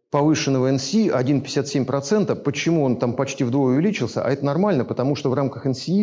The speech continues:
у нас один процент изменения вот этого показателя Н С И — это одновременно и один процент роста экспорта, и один процент уменьшения импорта. Поэтому, в принципе, здесь надо масштабировать, так сказать, на два.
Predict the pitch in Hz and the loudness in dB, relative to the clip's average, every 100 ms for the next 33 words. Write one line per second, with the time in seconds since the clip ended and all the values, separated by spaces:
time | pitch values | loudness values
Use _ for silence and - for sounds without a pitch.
0 | 208 - _ _ - 131 139 139 147 151 | -2 -8 _ _ -4 -2 0 0 0 2
1 | 135 135 135 135 120 120 139 131 117 117 | 2 0 0 -2 0 0 2 2 2 0
2 | 110 - 135 120 127 127 120 196 147 139 | -2 -4 -4 -2 -2 -2 -2 -2 0 0
3 | 131 127 151 170 160 135 - 156 147 151 | 0 2 2 2 2 0 0 0 2 2
4 | 127 135 135 139 120 139 - 196 196 208 | 0 0 -2 -2 -2 -4 0 -2 -2 -6
5 | 226 - 160 143 151 135 139 160 127 127 | -6 -2 0 2 0 -2 -2 -2 0 -2
6 | 127 139 135 131 92 - - _ _ _ | 0 0 0 0 -2 -8 -14 _ _ _
7 | _ _ - 123 123 131 - 147 135 - | _ _ -4 -2 0 -2 0 -2 -2 -6
8 | 113 123 - 120 113 117 - 139 127 101 | -4 -4 -2 -2 -2 -4 -2 -2 -2 -4
9 | 85 120 - 110 123 147 208 202 | -6 -14 -14 -6 -2 0 0 -2